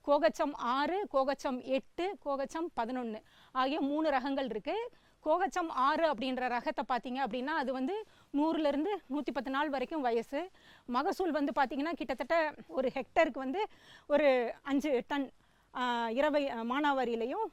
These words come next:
இரவையில வந்து பார்த்தீங்கன்னா, கிட்டத்தட்ட ஒரு எட்டு டன் வரைக்கும் நீங்க மகசூல் பெறலாம். ஆ,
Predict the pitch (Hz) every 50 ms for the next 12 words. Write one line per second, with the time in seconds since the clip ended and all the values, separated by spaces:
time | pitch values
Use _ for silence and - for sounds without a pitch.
0 | - - - 285 320 359 330 359 349 311 285 269 269 262 277 - 262 240 - 254
1 | 254 285 349 - 330 220 226 285 262 - 285 277 254 233 240 233 220 208 - _
2 | _ - 254 226 - 294 - 302 320 311 294 262 247 - 311 359 339 254 262 254
3 | 233 226 214 202 - - _ 262 254 254 269 - - 294 262 - 240 226 233 233
4 | 285 349 359 - _ _ - 269 254 247 240 240 233 226